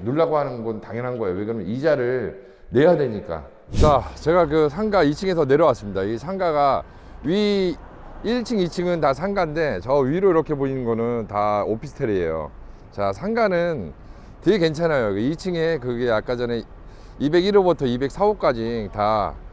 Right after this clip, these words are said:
공실로 돼 있으니까 일 층은 여기는 좀 많이 찼어요. 그러니까 항상 제가 이제 마무리는 싸게 사면은 분명히 수익률은 맞출 수 있습니다. 근데 그 전에 상가 산 사람들이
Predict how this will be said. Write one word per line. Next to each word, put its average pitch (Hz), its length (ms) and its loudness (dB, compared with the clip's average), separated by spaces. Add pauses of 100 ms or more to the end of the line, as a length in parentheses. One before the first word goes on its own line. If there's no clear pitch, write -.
공실로 190 380 0
돼 147 160 0
있으니까 110 720 -2
일 220 160 4
층은 214 840 2 (120)
여기는 190 320 2
좀 202 140 0
많이 151 180 2
찼어요. 147 540 -2 (440)
그러니까 165 360 2
항상 190 340 -2
제가 147 200 0
이제 139 100 0
마무리는 147 680 0
싸게 214 360 2
사면은 196 720 -2 (240)
분명히 202 380 2
수익률은 196 760 -2
맞출 131 280 -4
수 160 120 -8
있습니다. 123 600 -4 (380)
근데 127 280 0 (320)
그 143 100 0
전에 160 600 2
상가 175 260 -4
산 185 160 0
사람들이 139 640 -2